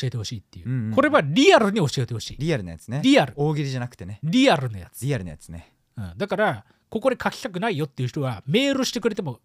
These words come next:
Speaker 1: ディーエムしてくれても構いません。
Speaker 2: あー、リアルだね。
Speaker 1: リアルなやつ。
Speaker 2: うんうん。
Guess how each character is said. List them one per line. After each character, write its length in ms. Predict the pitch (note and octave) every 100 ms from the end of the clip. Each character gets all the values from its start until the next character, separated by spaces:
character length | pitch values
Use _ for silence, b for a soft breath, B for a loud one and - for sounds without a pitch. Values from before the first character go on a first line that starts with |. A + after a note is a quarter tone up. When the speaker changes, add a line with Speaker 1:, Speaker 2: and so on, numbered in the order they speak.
| -
Speaker 1:
デ 160 | C#3+
ィ 20 | A3
ー 40 |
エ 20 | A3
ム 80 |
し 60 | G#3+
て 80 | F#3+
く 100 | G3+
れ 60 |
て 80 | B3+
も 180 | A3 C3 -
構 240 | D3 C3
い 60 | A#2
ま 80 |
せ 140 | - F#2
ん。 40 |
Speaker 2:
あ 120 | F#2
ー、 40 | G#2+
リ 140 | A#2+
ア 40 | G2+
ル 60 |
だ 100 | E2+
ね。 200 | E2+ D#2+ _ _ _
Speaker 1:
リ 260 | C#3 B3+ B3
ア 40 |
ル 100 | C3+
な 80 | G2+
や 140 | F2 -
つ。 160 | -
Speaker 2:
う 60 | A#2+
ん 40 |
う 20 | C3
ん。 340 | G#2 F#2